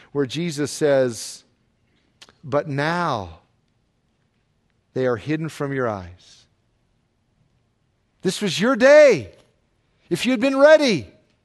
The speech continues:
But now it's too late. It's too late. For so long they would not believe,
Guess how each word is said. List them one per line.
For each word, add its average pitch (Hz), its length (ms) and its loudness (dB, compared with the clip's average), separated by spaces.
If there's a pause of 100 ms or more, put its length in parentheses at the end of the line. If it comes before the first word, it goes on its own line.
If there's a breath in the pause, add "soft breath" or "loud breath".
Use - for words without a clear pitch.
(1040)
But 139 100 -8
now 160 180 -2
it's - 140 -8
too 151 160 -6
late. 123 460 -6 (1300)
It's - 140 -20
too 123 160 -12
late. 101 260 -12 (1300)
For 160 160 -6
so 254 360 2
long 262 500 0 (180 loud breath)
they 180 160 2
would 202 300 2
not 247 300 -4
believe, 220 720 -2